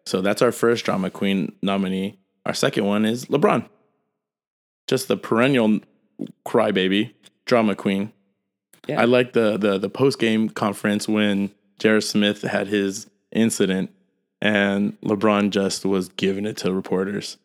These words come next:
Speaker 2: Oh, he was so butthurt.
Speaker 1: Oh, yeah. I don't know what he thinks. And then he's wearing, like, slack shorts
Speaker 2: <laughs>
Speaker 1: and a briefcase, a man purse.
Speaker 2: Yeah, the, the suit short was not a big fan of that.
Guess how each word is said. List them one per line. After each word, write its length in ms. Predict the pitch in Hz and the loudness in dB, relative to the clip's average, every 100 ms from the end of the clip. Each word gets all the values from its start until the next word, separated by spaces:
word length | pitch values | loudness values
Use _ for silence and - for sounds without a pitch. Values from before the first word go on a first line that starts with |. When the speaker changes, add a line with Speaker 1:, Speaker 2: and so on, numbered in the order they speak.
| _ | _
Speaker 2:
Oh, 200 | 90 85 | -4 -2
he 160 | 80 95 | -2 -2
was 140 | 85 | -4
so 280 | - 90 87 | -4 -2 0
butthurt. 480 | 85 87 85 85 - - _ - | 0 -2 -2 -4 -6 -14 _ -8
Speaker 1:
Oh, 180 | 98 95 | -2 -2
yeah. 240 | 92 92 - - | -2 -6 -12 -8
I 120 | - | 0
don't 120 | 139 135 | 2 4
know 100 | 107 | 4
what 160 | 101 | 2
he 100 | 104 | 0
thinks. 460 | 98 107 123 - - _ _ _ _ _ _ _ | 2 2 0 -4 -10 _ _ _ _ _ _ _
And 80 | 110 | 2
then 80 | 117 | 4
he's 180 | 120 110 | 4 4
wearing, 300 | 113 113 110 | 2 4 4
like, 240 | 104 104 _ _ _ | 2 0 _ _ _
slack 280 | - 123 127 | -2 0 0
shorts 440 | - 92 - - - - - - | 0 0 -2 -8 -4 -4 -2 -2
Speaker 2:
<laughs> 360 | - - _ | -4 -8 _
Speaker 1:
and 120 | 117 120 | 2 4
a 40 | |
briefcase, 480 | 120 147 - 90 - | 4 2 2 0 2
a 40 | |
man 200 | 110 123 | 2 2
purse. 400 | - 95 - - | 0 -2 -4 -8
Speaker 2:
Yeah, 220 | 95 92 | -2 0
the, 400 | 82 - 98 90 87 | -2 0 2 2 -2
the 80 | |
suit 380 | 98 - 139 147 | -6 0 0 0
short 480 | - - 131 135 - - | -2 2 4 2 -2 -6
was 220 | 98 95 | -2 0
not 220 | 101 104 98 | 0 0 2
a 20 | |
big 240 | 92 85 | 0 -2
fan 220 | - 87 | -2 -2
of 80 | 80 | -2
that. 260 | 82 80 | -2 -4